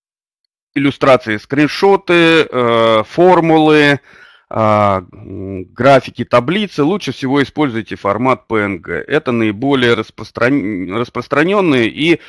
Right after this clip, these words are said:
форматы, которые позволяют передать наилучшим образом то, что вам, а, то, ш-, то, что вам и нам надо при верстке.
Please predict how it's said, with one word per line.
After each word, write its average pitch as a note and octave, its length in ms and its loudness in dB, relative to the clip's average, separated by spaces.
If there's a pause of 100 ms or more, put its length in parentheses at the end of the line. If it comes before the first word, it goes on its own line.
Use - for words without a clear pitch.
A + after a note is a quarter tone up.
(160)
форматы, C#3+ 400 2
которые A#2+ 360 -2
позволяют A2 560 0
передать G#2+ 460 -2
наилучшим A2+ 600 -4
образом G#2+ 420 -6
то, - 160 -8
что - 180 -16
вам, F#2+ 240 -4 (360)
а, B1+ 480 -6
то, - 140 -12
ш-, - 100 -20 (140)
то, D#3 120 0
что - 180 -4
вам D3+ 300 4
и B2+ 80 -2
нам A#2+ 320 2
надо G2+ 300 -2 (140)
при G2+ 140 -12
верстке. D2 380 -12